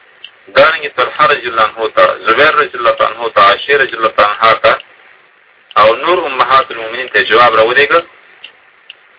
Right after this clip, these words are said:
چې ما ته د اوبو ترتیب دی، ما سره اوبو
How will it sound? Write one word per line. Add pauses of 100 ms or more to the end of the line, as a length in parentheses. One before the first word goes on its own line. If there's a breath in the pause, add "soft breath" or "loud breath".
(120)
چې
ما
ته
د
اوبو
ترتیب
دی،
ما
سره
اوبو